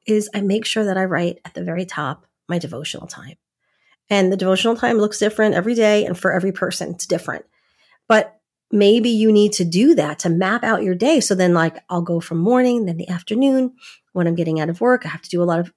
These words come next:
errands maybe on that day. Or I go home, like, today, and I just, like,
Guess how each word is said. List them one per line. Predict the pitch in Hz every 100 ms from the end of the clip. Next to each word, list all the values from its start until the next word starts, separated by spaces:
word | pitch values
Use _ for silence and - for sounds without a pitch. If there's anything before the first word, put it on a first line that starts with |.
| -
errands | 302 294 277 254
maybe | 254 254 247 247
on | 226 226
that | 226 -
day. | 220 214 208 214 - _ - -
Or | 175
I | 175
go | 196
home, | 185 226 226
like, | 202
today, | - 208 208 208 -
and | 170
I | 170
just, | 180 180
like, | 160